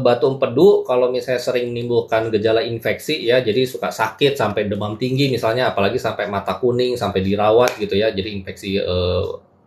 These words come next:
kantong empedunya, itu terapinya operasi ya. Jadi kalau misalnya sudah, sudah sampai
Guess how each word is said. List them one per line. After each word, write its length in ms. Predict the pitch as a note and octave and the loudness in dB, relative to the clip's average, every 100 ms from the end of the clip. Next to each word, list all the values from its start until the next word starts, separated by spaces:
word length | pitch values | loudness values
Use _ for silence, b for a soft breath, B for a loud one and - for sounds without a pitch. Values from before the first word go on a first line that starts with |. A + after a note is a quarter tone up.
| - - | -18 -14
kantong 480 | - G#2 G2+ A2+ G#2 | -6 -4 -2 -2 -2
empedunya, 480 | G2 A2+ C3 C3+ C3 B B - | -2 0 2 2 0 B B -4
itu 160 | A#2+ F3 E3+ | 2 2 4
terapinya 400 | A#2 A2 B2+ C#3 | 2 2 0 -2
operasi 480 | G#2 F2 E2+ - - _ _ - | -2 -6 -10 -12 -18 _ _ -8
ya. 240 | F#2 G2+ - | -6 -6 -6
Jadi 160 | F#2 G2+ | -4 0
kalau 160 | G2+ F#2+ | 2 2
misalnya 300 | F#2+ G2 F#2+ | 0 -2 -2
sudah, 240 | F#2+ F#2 F#2 | 0 2 0
sudah 320 | F2+ F#2 F2 | -2 -4 -4
sampai 480 | - F#2 F#2 F#2+ | -4 -6 -2 -4